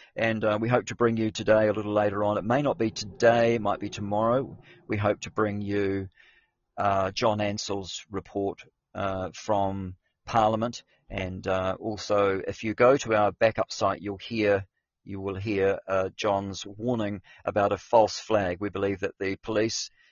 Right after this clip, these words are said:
uh, saying through the intelligence agencies, the media, and it's, uh, it's an interesting, it's a guy called David Fisher who's the, a senior reporter for the New Zealand Herald,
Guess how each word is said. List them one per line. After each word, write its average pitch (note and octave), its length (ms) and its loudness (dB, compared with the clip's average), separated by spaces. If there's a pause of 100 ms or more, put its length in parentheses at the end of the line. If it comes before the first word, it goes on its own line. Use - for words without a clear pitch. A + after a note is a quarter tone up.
(240)
uh, - 140 -16
saying A2 640 0 (280)
through A2+ 280 0
the G#2 180 -4
intelligence G#2 560 -4
agencies, G2+ 460 -2
the G2 80 -6
media, G2 400 -2
and G2 100 -6
it's, - 260 -10
uh, G2+ 220 4
it's - 240 -12
an G#2 100 -6
interesting, G#2+ 360 -6
it's F#2 120 -10
a - 40 -14
guy A#2 200 2
called G#2+ 200 -8
David G#2 280 4
Fisher A2 320 -4
who's G2 280 -2
the, G2 260 -2 (240)
a F2 60 -10
senior A#2+ 380 0
reporter A2 440 -2
for A#2 300 -2
the F#2+ 260 2 (420)
New G#2+ 140 -4
Zealand G#2 340 -2
Herald, A2 460 0